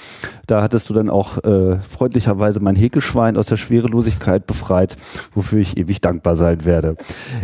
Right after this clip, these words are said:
Ja, und danach im, äh, Juli zweitausendzwölf war es dann soweit. Es wurde dann die Mission zugewiesen, die Mission zweiundvierzig. Was für ein Glück.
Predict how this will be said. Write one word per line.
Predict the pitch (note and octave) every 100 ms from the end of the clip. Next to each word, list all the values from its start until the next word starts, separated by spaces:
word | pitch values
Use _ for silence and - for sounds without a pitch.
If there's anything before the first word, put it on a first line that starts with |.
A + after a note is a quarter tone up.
| E2+
Ja, | D3+ A2+
und | E2 G#2+
danach | A#2+ A#2 A#2 E3 -
im, | - B2 B2+ B2 A#2+
äh, | A#2+ A#2
Juli | A2+ A#2 D#3 D#3+
zweitausendzwölf | - B2 - A#2 - A#2 A#2 D3 -
war | G#2+
es | C#3+
dann | D3+ D3+
soweit. | C#3+ C3+ B2 B2+
Es | A#2 -
wurde | A#2+
dann | G#2 G#2
die | G2+
Mission | G2 G2 B2 B2 F#3
zugewiesen, | - F3 E3+ D3+ D#3+ D#3+ E3
die | B2
Mission | G#2 - A#2 A2+
zweiundvierzig. | G#2+ - G2 G2 - A#2+ D3+ - D3 C3+ -
Was | A#2
für | - A#2
ein | G#2
Glück. | G2+ G#2 D3+